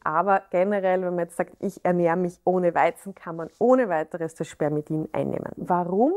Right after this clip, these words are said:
altern wir jetzt eigentlich? Das wäre mal die Frage, die vielleicht vorab zu klären ist,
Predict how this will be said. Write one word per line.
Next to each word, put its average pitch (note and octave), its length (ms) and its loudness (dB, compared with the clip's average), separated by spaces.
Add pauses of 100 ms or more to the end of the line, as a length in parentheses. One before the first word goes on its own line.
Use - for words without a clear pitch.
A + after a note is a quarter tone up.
(220)
altern F#3+ 600 -2
wir D3 140 -4
jetzt - 360 -10
eigentlich? - 840 -8
Das F#3+ 240 0
wäre C4 140 4
mal B3 160 0
die A3+ 80 -4
Frage, G3 420 -4
die G3+ 100 -8
vielleicht E3+ 340 -8
vorab - 380 -6
zu F#3+ 80 -4
klären D3 400 -4
ist, B3 320 -2